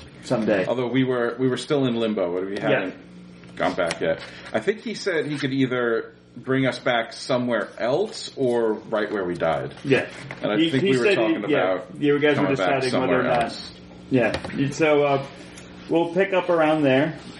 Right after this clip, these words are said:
Speaker 1: Um, so, as I said, I can deliver you guys either to where you last left off,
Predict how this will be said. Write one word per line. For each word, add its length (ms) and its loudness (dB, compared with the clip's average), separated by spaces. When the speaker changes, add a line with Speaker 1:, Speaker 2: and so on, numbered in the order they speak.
Speaker 1:
Um, 360 4
so, 200 8
as 200 2
I 80 4
said, 280 0
I 100 4
can 180 -4
deliver 320 2
you 160 0
guys 640 2
either 240 4
to 520 4
where 180 4
you 260 0
last 320 0
left 240 0
off, 440 2